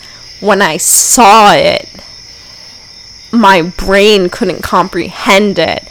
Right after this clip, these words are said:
And when I realized that my brain couldn't comprehend it, I knew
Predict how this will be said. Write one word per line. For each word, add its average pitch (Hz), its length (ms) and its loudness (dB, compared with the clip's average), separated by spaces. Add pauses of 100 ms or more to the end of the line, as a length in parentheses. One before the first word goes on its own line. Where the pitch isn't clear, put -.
(160)
And 226 180 2
when 208 140 2
I 196 80 2
realized 196 720 4
that 190 180 2
my 185 180 0
brain 208 520 2
couldn't 190 360 -2
comprehend 196 960 0
it, 165 320 0 (460)
I 185 220 2
knew 196 840 4